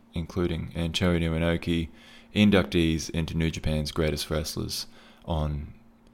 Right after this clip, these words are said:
uh, New Japan's thirty-fifth anniversary, is what they've put down here.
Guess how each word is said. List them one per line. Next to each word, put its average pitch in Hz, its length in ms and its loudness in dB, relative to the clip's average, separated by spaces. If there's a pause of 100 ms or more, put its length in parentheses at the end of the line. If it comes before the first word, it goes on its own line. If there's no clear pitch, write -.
(920)
uh, 76 240 -8
New 80 120 0
Japan's 78 680 -2
thirty-fifth 92 760 2
anniversary, 78 720 -2 (120)
is - 140 -12
what 80 120 -10
they've - 260 -12 (1500)
put - 160 -10
down 78 200 0
here. 107 220 4